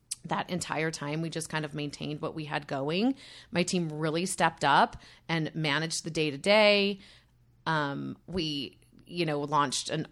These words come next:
you know, things online were selling. I mean, we really were able to,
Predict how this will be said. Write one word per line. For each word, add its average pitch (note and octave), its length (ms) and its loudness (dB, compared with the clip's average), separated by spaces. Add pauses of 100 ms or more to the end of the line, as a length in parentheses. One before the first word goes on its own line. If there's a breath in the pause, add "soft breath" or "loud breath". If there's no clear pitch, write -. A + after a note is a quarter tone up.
(140)
you F3+ 120 -4
know, D3+ 260 -4
things D#3 220 -2
online F3+ 480 2
were G#3 100 -2
selling. F#3+ 560 2
I - 20 -6
mean, G3+ 200 2
we G3+ 80 0
really G#3+ 580 2
were F3+ 240 -2
able F3 280 0
to, E3+ 260 -2